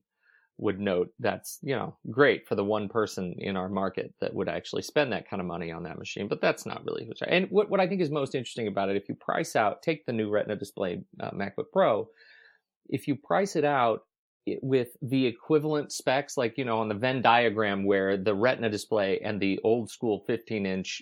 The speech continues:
MacBook Pro cross over, and you spec it out exactly the same, there are some things you can't do, obviously, on the, on the old MacBook Pro, and some things you can't do anymore on the Retina display. So if you price out all the stuff that you can get exactly the same,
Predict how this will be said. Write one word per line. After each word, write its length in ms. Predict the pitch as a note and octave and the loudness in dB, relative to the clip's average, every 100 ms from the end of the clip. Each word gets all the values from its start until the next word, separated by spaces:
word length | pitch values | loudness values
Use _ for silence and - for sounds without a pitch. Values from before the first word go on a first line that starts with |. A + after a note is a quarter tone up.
| - | -2
MacBook 380 | A2 F#2+ A2+ - | -2 0 -4 -2
Pro 240 | - G2+ | 2 2
cross 360 | F2+ B2 G2 - | 2 0 0 2
over, 400 | G#2+ G#2+ C3 D3 _ _ - - - | 2 2 -2 -4 _ _ -20 -20 -6
and 300 | - G#2+ G#2+ - | -2 0 -2 0
you 200 | A2+ G#2 | 0 0
spec 560 | - - - D3 C#3+ C#3+ | -6 -8 -2 -2 2 4
it 80 | |
out 280 | A#2+ A2+ G#2+ - | 4 4 2 0
exactly 500 | A2 G#2+ A2 - A#2 | 0 2 0 0 -2
the 120 | G2 | -2
same, 580 | - C3 G#2 E2+ - A#2 _ _ _ _ _ - | -4 -4 -4 -6 -14 -18 _ _ _ _ _ 0
there 80 | A#2+ | 2
are 40 | |
some 220 | A#2 F3+ D#3+ | 4 2 2
things 180 | C#3+ | 0
you 80 | A2+ | -2
can't 360 | - D3 B2 A2 | -4 -4 -4 2
do, 260 | A#2+ F#2+ | 2 2
obviously, 500 | E2+ F2 F2+ - G2 | 0 -2 -4 -4 -4
on 180 | F2+ F#2 | -2 -4
the, 180 | F#2+ - - | -4 -6 -4
on 100 | G2+ | -2
the 120 | F#2+ | 0
old 340 | G2 G#2 G2+ - | 2 2 0 -2
MacBook 360 | G2+ F2 - - | -2 0 -4 -2
Pro, 280 | G2+ G2+ A2+ | -2 0 -2
and 120 | A2 | -4
some 200 | A2 F#2+ | -6 -2
things 180 | G#2+ F#2+ | -4 -4
you 80 | |
can't 320 | - - G2+ - | -6 -6 -6 -4
do 260 | G2 F#2 - - - | -4 -4 -8 -10 -4
anymore 460 | G2+ F#2 F#2 F#2 | -2 0 0 0
on 80 | F#2 | 0
the 80 | F#2+ | 2
Retina 260 | C3 - | 2 4
display. 420 | G#2+ - A2+ G2+ - - - | -2 0 2 2 0 -12 -6
So 100 | - | 2
if 80 | B2+ | 2
you 80 | C3 | 2
price 320 | - F3 E3+ | 2 2 4
out 220 | C#3+ B2+ | 2 4
all 160 | C3+ E3 | 4 4
the 100 | E3+ | 0
stuff 280 | - D3+ - | 0 0 0
that 140 | - | -4
you 100 | A2+ | -6
can 280 | - C3+ B2+ | -6 -4 0
get 160 | A#2 | 2
exactly 480 | G#2 G2+ A2+ A2+ A#2+ | 2 2 0 2 -2
the 80 | G#2 | 0
same, 380 | - G#2+ F#2 | -2 -4 -4